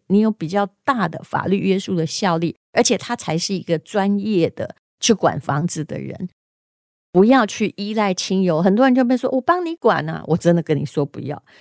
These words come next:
尤其是国外买房子啊，他们会说啊，“哎，这里哈，有些国家你不能用外国人名字买房。”他说，“你就买在我名义上好了。”你看看会发生什么事情。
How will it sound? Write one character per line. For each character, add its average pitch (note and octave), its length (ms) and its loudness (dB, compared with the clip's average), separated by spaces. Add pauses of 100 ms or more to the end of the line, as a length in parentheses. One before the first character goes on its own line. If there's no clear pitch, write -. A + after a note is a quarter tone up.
尤 G#3 160 6
其 E3+ 180 -2
是 F3+ 160 -6
国 D3 180 -6
外 E3+ 200 0
买 D#3 180 -8
房 D#3+ 300 -12
子 - 100 -16
啊， - 100 -14 (280)
他 F#3+ 100 2
们 G3 160 4
会 F#3 160 4
说 E3+ 300 4
啊 D#3 180 0 (320)
，“哎， C4 100 4
这 F4 200 4
里 G#3 180 2
哈， F#3 240 2
有 F3+ 160 4
些 A#3+ 140 4
国 F3+ 160 2
家 F#3+ 140 2
你 D#3 120 0
不 - 160 -2
能 D#3+ 180 4
用 E3+ 160 4
外 F3 160 2
国 D3+ 140 0
人 C3 100 -2
名 C#3+ 200 0
字 D#3 100 -6
买 D3 160 -4
房。” - 240 -8
他 F#3+ 80 -4
说 G3+ 160 -4 (160)
，“你 C#4+ 80 6
就 F#4+ 140 6
买 C4 180 4
在 C#4+ 140 6
我 A#3 80 6
名 G3+ 260 2
义 D4 160 2
上 F#3 240 2
好 D#3+ 220 -6
了。” C3 100 -8 (280)
你 C#3+ 140 -2
看 D#3 320 -2
看 D3 380 -4 (160)
会 E3 180 4
发 D#3+ 220 2
生 D#3 240 -2
什 C3 160 -2
么 C3 100 -4
事 C#3 240 -4
情。 - 300 -10